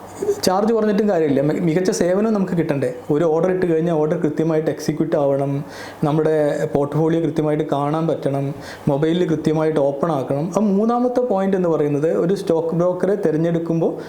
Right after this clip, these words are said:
നമ്മൾ ശ്രദ്ധിക്കേണ്ട മൂന്നാമത്തെ പോയിന്റ് എന്ന് പറയുന്നത് ആ ട്രേഡിംഗ് പ്ലാറ്റ്ഫോം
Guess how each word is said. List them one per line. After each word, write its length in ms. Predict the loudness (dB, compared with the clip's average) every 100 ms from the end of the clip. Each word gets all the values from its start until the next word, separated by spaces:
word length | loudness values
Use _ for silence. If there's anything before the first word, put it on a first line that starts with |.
| -10 -2
നമ്മൾ 180 | 0 0
ശ്രദ്ധിക്കേണ്ട 500 | 0 0 0 0 0
മൂന്നാമത്തെ 540 | 0 0 0 0 0
പോയിന്റ് 320 | 0 0 2
എന്ന് 120 | 0 2
പറയുന്നത് 440 | 0 2 0 0 -4 -14 -8 -2
ആ 220 | 0 0
ട്രേഡിംഗ് 680 | -4 -2 0 2 2 0 -2
പ്ലാറ്റ്ഫോം 640 | 0 -2 -2 -2 -2 -2